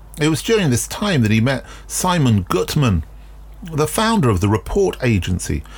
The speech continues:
who was to become fundamental in Massimo's growth as a concerned photographer.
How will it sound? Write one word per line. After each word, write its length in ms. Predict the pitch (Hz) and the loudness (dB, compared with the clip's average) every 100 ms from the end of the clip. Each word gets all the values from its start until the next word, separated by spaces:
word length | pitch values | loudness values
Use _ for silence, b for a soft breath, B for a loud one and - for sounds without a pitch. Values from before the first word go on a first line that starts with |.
| B B | B B
who 120 | 156 | 0
was 100 | 147 | 0
to 80 | 160 | -2
become 320 | 156 - 156 | -4 0 -2
fundamental 920 | - - 202 170 156 180 190 - 113 | -2 0 2 2 2 2 0 0 2
in 100 | 101 | 4
Massimo's 560 | 117 127 - 117 101 90 | 4 2 2 4 4 2
growth 500 | - 127 143 123 - | -2 0 0 0 -2
as 80 | 95 | -4
a 60 | |
concerned 800 | 90 117 98 - - 135 117 95 - | -2 2 2 0 -2 2 4 4 2
photographer. 720 | - - 127 113 107 92 | -2 -2 -2 0 -2 -2